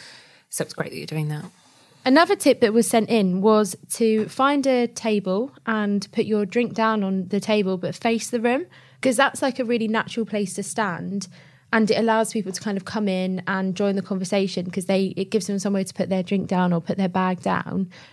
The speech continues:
Speaker 2: I, I quite like that tip. It was probably the one that I read and thought, "Oh, I'm, I'm, I'm really gonna try that."
Speaker 1: Yeah, I think that's another good tip. I think anything where someone is stood and they might be looking a little awkward or lost, or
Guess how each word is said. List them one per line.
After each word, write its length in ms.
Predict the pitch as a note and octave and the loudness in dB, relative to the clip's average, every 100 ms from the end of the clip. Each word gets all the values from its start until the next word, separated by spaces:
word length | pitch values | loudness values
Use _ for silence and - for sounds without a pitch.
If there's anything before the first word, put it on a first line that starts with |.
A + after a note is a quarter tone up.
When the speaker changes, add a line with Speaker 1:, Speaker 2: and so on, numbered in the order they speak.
| - - | -10 2
Speaker 2:
I, 320 | C4 - C#4 | 4 6 4
I 40 | |
quite 280 | C#4+ D4 B3 | 4 2 4
like 200 | B3+ A3+ | 4 4
that 180 | A3+ - | 2 2
tip. 180 | B3+ G3 | 2 2
It 20 | |
was 120 | F3+ | 0
probably 260 | - A3 A#3+ | 0 0 0
the 100 | A3+ | 2
one 420 | G#3 G3 G3 F#3 - _ _ - | 4 4 2 -2 -6 _ _ 2
that 80 | |
I 100 | G#3 | 4
read 200 | G3+ G3 | 4 2
and 140 | G3 F3+ | 0 -2
thought, 340 | G3 F#3+ - - - | 0 0 0 -8 -2
"Oh, 280 | B3 A#3+ F3+ - - | 2 2 0 -4 0
I'm, 180 | A3 - | 0 2
I'm, 180 | G#3 F#3 | 0 0
I'm 180 | G#3+ | 2
really 200 | G#3+ B3 | 2 2
gonna 180 | A3 G#3 | 2 -2
try 260 | G3 A#3+ A3+ | -2 0 0
that." 300 | F#3+ - - - | -2 -6 -10 -12
Speaker 1:
Yeah, 180 | D4+ F4+ | -4 -2
I 80 | D#4 | 2
think 200 | A4 B4 | 2 2
that's 140 | G#4+ | 2
another 260 | F4 E4 D4 | 4 4 4
good 200 | A#3+ A3+ | 2 0
tip. 280 | D#4+ G#3+ G3 | 2 2 2
I 120 | A3 | 0
think 280 | A3 C#4+ C4+ | 0 -2 0
anything 500 | D4 D4+ - C#4 A#3+ | 0 0 2 4 6
where 200 | A3+ G#3 | 6 6
someone 640 | - A3+ G#3 G3 G3 F#3+ | 4 6 6 6 4 2
is 640 | G3 F#3 F3 E3+ F3 - - _ - | 2 4 6 4 4 0 -2 _ 0
stood 880 | - - - - - F#3+ F3+ F3+ - - | 4 4 2 -2 2 4 6 4 0 2
and 160 | E3+ | 4
they 60 | E3 | 6
might 200 | E3+ E3 | 4 4
be 80 | E3+ | 2
looking 300 | E3+ - D#3 | 2 2 0
a 40 | |
little 200 | D#3 G#3+ | 0 0
awkward 320 | A#3 - A3+ | 0 2 2
or 80 | G#3 | 4
lost, 520 | A#3 A#3+ A#3+ - - | 4 4 2 0 0
or 300 | D3 D3 D#3 | 2 4 2